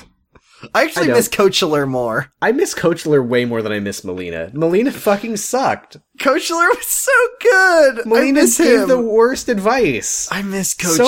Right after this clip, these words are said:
Speaker 2: much
Speaker 1: Coachler.
Speaker 2: stuff is Molina's fault.
Speaker 1: I miss Coachler. <laughs>
Speaker 2: You don't know what you got till it's gone.
Speaker 1: Man, I miss Coachler
Speaker 2: That's
Speaker 1: so
Speaker 2: what
Speaker 1: much.
Speaker 2: this episode, <laughs> that's what the title is about.
Speaker 1: All right, so, so here's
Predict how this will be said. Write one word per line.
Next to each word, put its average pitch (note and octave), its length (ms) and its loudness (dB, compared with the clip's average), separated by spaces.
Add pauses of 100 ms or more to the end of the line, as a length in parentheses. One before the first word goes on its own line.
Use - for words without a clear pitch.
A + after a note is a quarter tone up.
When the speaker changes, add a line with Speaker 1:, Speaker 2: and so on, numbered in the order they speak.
Speaker 2:
much G#4 120 2
Speaker 1:
Coachler. D3 180 -2
Speaker 2:
stuff A#3+ 200 2
is A3 140 -2
Molina's G#3 500 0
fault. F#3 480 -2
Speaker 1:
I E3+ 120 -8
miss F3 320 -4
Coachler. D3 680 -4
<laughs> - 40 -20 (500)
Speaker 2:
You C3+ 120 -8
don't F3+ 120 -6
know G3+ 100 -2
what F#3 180 -4
you D#3 60 -4
got D3 240 -2
till D3 160 -6
it's - 120 -12
gone. G#2 540 -6 (380)
Speaker 1:
Man, E3+ 160 -4 (100)
I E3 80 -14
miss A3 300 -2
Coachler A3+ 540 -4
Speaker 2:
That's - 160 0
Speaker 1:
so A#3+ 40 0
Speaker 2:
what A3+ 80 2
Speaker 1:
much. G#3 60 0
Speaker 2:
this D3+ 160 -2
episode, C#3+ 500 0
<laughs> - 120 -8
that's G3+ 200 0
what F#3+ 80 -2
the F3 80 -4
title D3 400 -2
is A#2+ 100 -6
about. B2+ 200 -6
Speaker 1:
All E3 80 2
right, D3+ 240 -2
so, F#3 240 2
so F#3 200 2
here's B3+ 540 -2